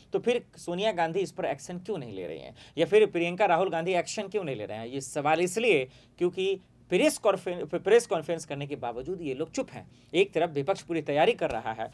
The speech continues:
तो आप सत्ता में होकर भी क्या कर रहे हैं? अब सवाल ये है कि इसका एक्शन क्या होगा? क्या वाकई में किसी का इस्तीफा, अ,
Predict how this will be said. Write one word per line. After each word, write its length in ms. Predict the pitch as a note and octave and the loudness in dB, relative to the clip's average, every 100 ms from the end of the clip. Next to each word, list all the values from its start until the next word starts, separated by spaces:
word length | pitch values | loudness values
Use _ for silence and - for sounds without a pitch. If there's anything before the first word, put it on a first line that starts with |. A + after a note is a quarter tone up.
| - - | -14 -14
तो 80 | - | -6
आप 220 | - F3+ | -2 -4
सत्ता 400 | - D3 - B3+ | -4 -6 4 8
में 80 | C#4+ | 8
होकर 320 | E3+ F#3+ G3 | 8 6 4
भी 120 | F3+ | 0
क्या 160 | G3 F#3+ | 0 -2
कर 140 | A#2+ | -4
रहे 140 | D#2+ C#2+ | -8 -12
हैं? 260 | - _ _ _ _ _ F3+ | -18 _ _ _ _ _ 8
अब 200 | G#3 G3+ | 8 4
सवाल 400 | - D3 C#3 G3 | -2 2 4 4
ये 160 | G3 | 4
है 160 | D#3+ D3 C#3+ - - | 4 2 0 -12 -2
कि 120 | F#3 | 0
इसका 200 | D3 - | 0 -2
एक्शन 400 | - D3 - E3+ | -2 -4 -8 -10
क्या 160 | D3 A2+ | -8 -8
होगा? 340 | F#2+ F2 D2 - - | -6 -8 -10 -10 -2
क्या 100 | - G3+ | 2 6
वाकई 320 | D#3+ D#3 A3+ | 6 6 4
में 140 | G3 G#3+ | 4 -2
किसी 260 | E3+ F3+ | -4 -2
का 100 | F3 | 0
इस्तीफा, 440 | D3+ - F3 F#3 F3+ | 0 -2 -4 2 2
अ, 300 | E3+ D#3 | 2 0